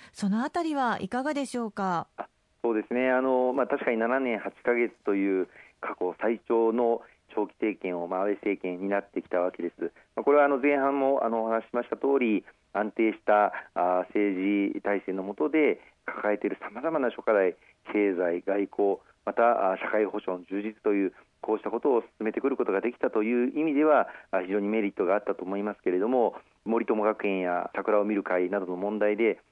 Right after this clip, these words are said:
Speaker 2: ずさんな公文書管理の実態も明らかになりました。あの、長期政権ゆえのおごりや緩み、えー、こうしたことがあったとすれば、これは絶対あってはならないことであっ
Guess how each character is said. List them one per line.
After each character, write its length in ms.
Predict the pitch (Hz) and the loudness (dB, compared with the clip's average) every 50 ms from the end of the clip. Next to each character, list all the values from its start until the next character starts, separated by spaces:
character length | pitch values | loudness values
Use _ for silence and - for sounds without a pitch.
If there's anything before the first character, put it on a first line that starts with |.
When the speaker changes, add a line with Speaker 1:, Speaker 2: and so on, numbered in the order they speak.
| _ _ _ _ - | _ _ _ _ -8
Speaker 2:
ず 60 | - | -4
さ 120 | - 113 113 | -4 -2 -2
ん 60 | 110 | -2
な 100 | 107 101 | -4 -2
公 200 | - - 110 104 | -2 -2 0 0
文 140 | 110 110 101 | 0 -4 -4
書 100 | - - | -6 -4
管 200 | - 131 127 123 | -2 -2 0 0
理 60 | 110 | 0
の 100 | 95 92 | -2 -2
実 80 | 85 90 - _ | -4 -8 -12 _
態 160 | - 110 110 | -2 -2 0
も 280 | 107 107 107 104 - - _ _ _ _ _ | 0 0 0 -2 -2 -6 _ _ _ _ _
明 200 | 92 - - 110 | -10 -4 0 0
ら 120 | 104 98 | 0 0
か 120 | - - 95 | 0 -4 -6
に 120 | 90 90 | -6 -6
な 100 | 87 87 | -10 -8
り 100 | 87 92 | -8 -8
ま 120 | 92 98 | -8 -10
し 80 | 101 - _ | -10 -6 _
た。 200 | - 87 76 - - - - - _ _ _ | 0 0 0 -2 -8 -20 -20 -20 _ _ _
あ 60 | 87 | -10
の、 140 | 87 87 - | -10 -10 -6
長 200 | - 107 110 - | -2 -2 -2 -4
期 40 | |
政 260 | - _ 120 113 - - | -2 _ -2 -2 0 -2
権 100 | 98 95 | -4 -2
ゆ 140 | 98 107 | 0 0
え 40 | 117 | 0
の 200 | 117 117 104 98 | 0 0 0 0
お 160 | - - 101 | 0 0 0
ご 120 | 92 107 117 | 0 0 0
り 120 | 113 110 | 2 4
や 120 | 110 110 104 | 4 4 4
緩 240 | 101 107 110 110 | 4 2 0 0
み、 280 | 107 110 110 110 110 - _ - _ _ _ | 0 0 -2 -2 -4 -6 _ -20 _ _ _
え 120 | - 98 | -4 -4
ー、 20 | 98 | -4
こ 140 | - 107 110 | -2 -2 -2
う 40 | 104 | -2
し 60 | - | -2
た 80 | 107 | -4
こ 80 | 98 113 | -4 -2
と 100 | - 120 | -2 2
が 220 | 107 104 98 98 | 2 4 4 4
あ 40 | 113 | 2
っ 40 | 120 | 0
た 80 | - 123 | -2 -4
と 80 | 117 - - _ | -6 -6 -12 _
す 60 | - | -2
れ 120 | 151 165 160 | -2 0 2
ば、 240 | 147 139 120 101 - - - _ | 4 4 4 4 0 -4 -16 _
こ 140 | - - 104 | -6 -2 0
れ 60 | 104 | 0
は 100 | 101 98 | 0 0
絶 200 | 95 - 104 98 _ | -2 -4 -8 -6 _
対 260 | - 131 131 127 - - | 0 2 2 0 0 -2
あ 80 | - | -2
っ 100 | 123 - | -2 -2
て 60 | - 110 | -2 -4
は 80 | 95 | -2
な 100 | 95 95 | -2 -4
ら 80 | 98 127 | -4 -2
な 120 | 165 175 143 | -2 -2 -2
い 40 | |
こ 120 | - - 104 | -2 -2 -4
と 80 | 107 | -2
で 120 | 95 90 87 | -2 -2 -4
あ 60 | 87 | -4
っ 80 | 87 | -6